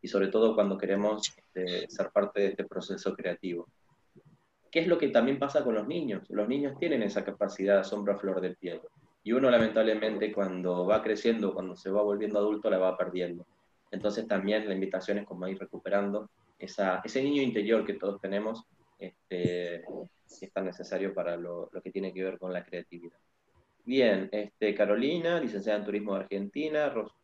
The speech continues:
Rosemary, magíster en Turismo de Panamá, Raúl, este, de Santiago del Estero, en Argentina, técnico cultural y regional. Buenísimo. Todo esto, lo más rico de todos estos talleres y todos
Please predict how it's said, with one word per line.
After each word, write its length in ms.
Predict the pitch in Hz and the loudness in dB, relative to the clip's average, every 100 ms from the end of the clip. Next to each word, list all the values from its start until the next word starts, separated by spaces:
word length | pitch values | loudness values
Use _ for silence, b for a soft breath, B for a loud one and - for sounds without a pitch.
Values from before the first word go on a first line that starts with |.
| - | -10
Rosemary, 720 | 104 110 113 120 117 110 101 - - | -8 -6 -4 -2 0 0 -2 -6 -8
magíster 360 | 101 95 - 101 | -8 -10 -2 0
en 100 | - | 0
Turismo 320 | - 98 95 | -2 -6 -6
de 100 | 92 | -4
Panamá, 560 | - 90 98 135 147 147 147 - - - - | -4 -4 -2 0 2 0 -4 -12 -16 -10 -4
Raúl, 600 | 98 95 104 117 120 98 | 2 4 6 4 2 -2
este, 920 | 101 - - 101 92 92 92 90 90 | -4 -8 -4 -2 2 2 2 0 -4
de 340 | 90 90 90 90 | -6 -6 -6 -6
Santiago 380 | 98 101 104 98 | -6 -2 0 0
del 120 | - | -4
Estero, 340 | - 147 117 | -2 2 2
en 80 | 101 | 0
Argentina, 580 | 87 95 - 131 117 98 | -2 -8 -2 0 0 -2
técnico 360 | 104 101 98 | -2 -2 -4
cultural 400 | - 95 95 101 | -6 -10 -4 -4
y 60 | 98 | -4
regional. 640 | - - 95 - 226 208 - - - - - _ - | -8 -12 -8 -4 -2 -2 -6 -8 -8 -10 -14 _ -10
Buenísimo. 580 | - 95 113 113 95 92 | -4 -2 0 -2 -4 -4
Todo 240 | 98 147 175 | 2 2 2
esto, 440 | - 160 123 113 | 0 2 2 2
lo 80 | 107 | 0
más 160 | 117 - | 0 0
rico 280 | 156 147 | -2 0
de 100 | 139 | 0
todos 360 | 147 139 135 - | 0 2 0 -2
estos 220 | 117 110 | -8 -8
talleres 480 | - 101 113 117 104 | -6 -2 -2 -2 -6
y 60 | 98 | -8
todos 300 | 107 - | -6 -6